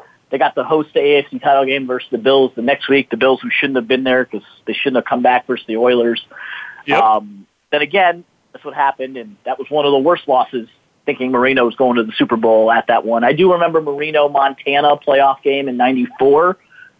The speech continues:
Speaker 1: at Dorabi Stadium was one of my memorable ones 'cause it was Marino, it was Montana's last game. I got to see Marino knock him out.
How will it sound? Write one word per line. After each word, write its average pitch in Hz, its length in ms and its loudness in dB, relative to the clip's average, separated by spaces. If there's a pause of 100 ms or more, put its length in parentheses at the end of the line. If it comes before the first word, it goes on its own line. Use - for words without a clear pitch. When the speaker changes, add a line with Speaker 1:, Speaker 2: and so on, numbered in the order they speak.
Speaker 1:
at 139 120 -2
Dorabi 156 440 2
Stadium 160 320 -8
was 131 120 -16
one 139 140 -14
of 139 80 -10
my 131 120 -8
memorable 135 400 -10
ones 139 260 -10
'cause 113 100 -20
it 113 80 -14
was 110 140 -18
Marino, 117 340 -2
it 143 60 4
was 120 120 2
Montana's 147 560 0
last 147 280 2
game. 156 360 -10 (140)
I 120 40 -20
got 120 100 -6
to - 140 -20
see 143 80 -12
Marino 123 420 -4
knock 120 260 0
him 131 180 -2
out. 131 280 2